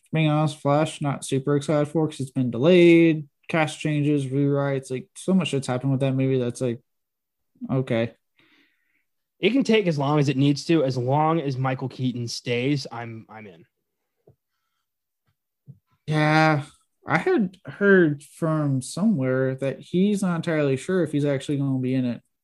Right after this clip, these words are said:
Speaker 2: Yeah, he's, he came out and said that he's having second thoughts, and that's just upsetting.
Speaker 1: Yeah, apparently the covid stuff. And I'm like, "No, don't,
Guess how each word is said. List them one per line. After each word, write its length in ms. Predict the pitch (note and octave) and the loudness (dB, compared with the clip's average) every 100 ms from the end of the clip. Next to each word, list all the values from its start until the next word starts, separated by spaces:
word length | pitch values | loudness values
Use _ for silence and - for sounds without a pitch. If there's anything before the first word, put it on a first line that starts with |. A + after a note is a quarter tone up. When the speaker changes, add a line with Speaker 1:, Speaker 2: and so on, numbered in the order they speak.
| _ _ - | _ _ -14
Speaker 2:
Yeah, 220 | G#2 G#2 | -12 -12
he's, 180 | - G#2+ | -18 -20
he 120 | - | -20
came 220 | A2 A#2 G#2 | -16 -12 -12
out 100 | F#2+ | -12
and 100 | G2+ | -14
said 200 | G2+ F#2+ | -14 -12
that 60 | |
he's 140 | G2 G2+ | -14 -10
having 240 | F#2+ F#2+ | -12 -12
second 360 | - F2 G2 A2+ | -16 -16 -18 -18
thoughts, 320 | - - - | -20 -18 -18
and 180 | F3 C#3 | -16 -16
that's 220 | - - - | -18 -20 -20
just 180 | - | -20
upsetting. 340 | - - - - _ _ _ _ _ _ _ _ _ | -20 -18 -20 -20 _ _ _ _ _ _ _ _ _
Speaker 1:
Yeah, 520 | C#3+ C#3 C#3 C#3 C#3 B2 | -4 0 0 0 0 -2
apparently 380 | - D3+ C#3 | -4 -4 -2
the 100 | B2 | -4
covid 440 | A#2+ A#2+ A#2 A2+ - | -6 -6 -6 -8 -10
stuff. 460 | - A2 A2 - - | -10 -8 -8 -12 -4
And 100 | D3 | 2
I'm 100 | C3+ | 4
like, 140 | C3+ | 4
"No, 500 | - G#3 G#3 F#3+ D#3+ | 4 6 8 6 4
don't, 480 | C#3+ F3+ F#3 D#3+ - | 2 4 4 2 -4